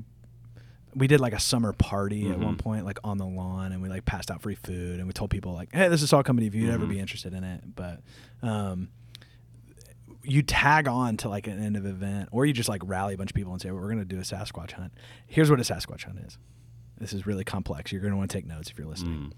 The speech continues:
Speaker 1: You go on Amazon
Speaker 2: Mm-hmm.
Speaker 1: and you buy a Sasquatch suit,
Speaker 2: Mm-hmm.
Speaker 1: and someone puts the Sasquatch suit on, okay? Preferably someone who is an athletic build,
Speaker 2: Mm-hmm.
Speaker 1: quick, cardio is pretty decent.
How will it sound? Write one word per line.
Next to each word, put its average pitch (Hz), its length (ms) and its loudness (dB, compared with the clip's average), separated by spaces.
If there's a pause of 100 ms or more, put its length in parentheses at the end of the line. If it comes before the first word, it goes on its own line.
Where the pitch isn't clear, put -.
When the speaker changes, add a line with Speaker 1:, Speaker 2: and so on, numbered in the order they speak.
(340)
Speaker 1:
You 110 120 -2
go 107 580 2
on 107 200 -2
Amazon 92 760 -4 (280)
Speaker 2:
Mm-hmm. 78 240 -6 (260)
Speaker 1:
and 101 180 0
you 92 80 -2
buy 98 340 -2
a 95 100 -2
Sasquatch 98 720 -2
suit, 123 320 0 (440)
Speaker 2:
Mm-hmm. 78 320 -6 (160)
Speaker 1:
and 120 120 0
someone 127 340 4 (280)
puts - 280 4
the 139 80 4
Sasquatch 113 800 0
suit - 420 -2
on, 90 380 -4 (240)
okay? 104 220 -2
Preferably 139 500 6
someone 113 300 2
who 104 160 2
is 101 280 -4
an 110 120 0
athletic 101 640 -4
build, 95 440 -2 (220)
Speaker 2:
Mm-hmm. 85 300 -6 (100)
Speaker 1:
quick, 101 360 0 (100)
cardio 95 520 0
is 92 120 -4
pretty 101 260 -6
decent. 90 440 -6